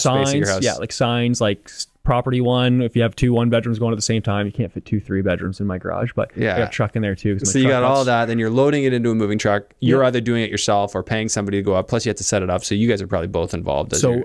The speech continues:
Speaker 2: I'm actually not involved in the setup at all. We've just launched, which is, like, hard for me to even believe, Andrew. That's how far you push my mindset. We've just launched four, five,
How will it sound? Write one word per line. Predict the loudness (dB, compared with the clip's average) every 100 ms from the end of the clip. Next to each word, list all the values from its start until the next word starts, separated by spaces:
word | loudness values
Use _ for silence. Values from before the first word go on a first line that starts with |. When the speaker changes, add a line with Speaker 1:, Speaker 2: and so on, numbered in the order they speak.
| -2
Speaker 2:
I'm | 0 2
actually | 0 -2 -2
not | -2 -4
involved | -2 0 2
in |
the | 0
setup | -2 -2
at | -4
all. | -2 0 0
We've | 0
just | -2 -2
launched, | -2 -2 -2
which | -4 -2
is, | -2
like, | -4
hard | -2 -2 -2
for | 0
me | 0
to | 0
even | 0
believe, | 0 2
Andrew. | 2 2 0
That's | 0
how | -2
far | 0 0
you | 0
push | -2
my | 0
mindset. | 0 0 -2 -4
We've | -4
just | -4 -2
launched | -2 -2
four, | -6 _ _ 0 0 0 -2 -6 -10 -14 -10
five, | -4 -4